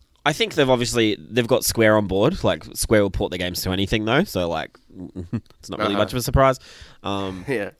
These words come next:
Speaker 1: I think so far they've got a good, a good few games, but they really, I don't understand why they've staggered this, the announcements. Like, it just doesn't make sense to me.
Speaker 2: Yeah. Yeah,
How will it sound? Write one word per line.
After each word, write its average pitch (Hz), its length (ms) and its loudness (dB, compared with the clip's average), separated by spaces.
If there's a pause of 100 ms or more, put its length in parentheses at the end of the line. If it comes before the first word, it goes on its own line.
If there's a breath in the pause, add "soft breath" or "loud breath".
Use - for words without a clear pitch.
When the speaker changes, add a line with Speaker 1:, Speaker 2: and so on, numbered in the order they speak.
(260)
Speaker 1:
I 175 40 -2
think 240 160 -2
so 151 260 4
far 123 180 4
they've 117 100 -4
got 117 120 2
a 113 40 0
good, 113 300 -2 (240)
a 113 80 -4
good 107 320 -4
few 113 200 -4
games, 98 280 -2
but 131 140 0
they 135 120 4
really, 170 300 2
I 139 120 2
don't 202 100 4
understand 160 400 -2
why 107 100 2
they've 95 140 -8
staggered 98 420 -2
this, - 400 -8
the 98 220 -8
announcements. 92 560 -8
Like, 78 280 -8 (600 loud breath)
it 104 140 -6
just 107 200 -6
doesn't 101 240 -8
make 95 200 -8
sense - 340 -8
to 113 100 -8
me. 80 240 -8 (400 loud breath)
Speaker 2:
Yeah. 123 500 0 (640)
Yeah, 147 400 2